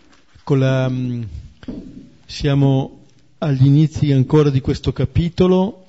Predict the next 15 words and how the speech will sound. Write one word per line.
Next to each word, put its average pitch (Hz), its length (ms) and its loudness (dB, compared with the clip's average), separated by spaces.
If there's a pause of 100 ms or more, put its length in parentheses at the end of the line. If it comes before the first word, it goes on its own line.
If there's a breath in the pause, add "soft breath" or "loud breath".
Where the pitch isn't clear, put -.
i 139 120 -2
primi 135 320 0
versetti, 131 640 -2
i 131 60 -2
primi 127 220 0
quattro 131 320 -2
versetti 127 760 -2 (580 loud breath)
su - 180 -12
cui - 140 -6
ci - 140 -8
siamo 131 220 0
fermati 131 520 -4
la 120 100 -4
scorsa 123 400 -4
volta 131 720 0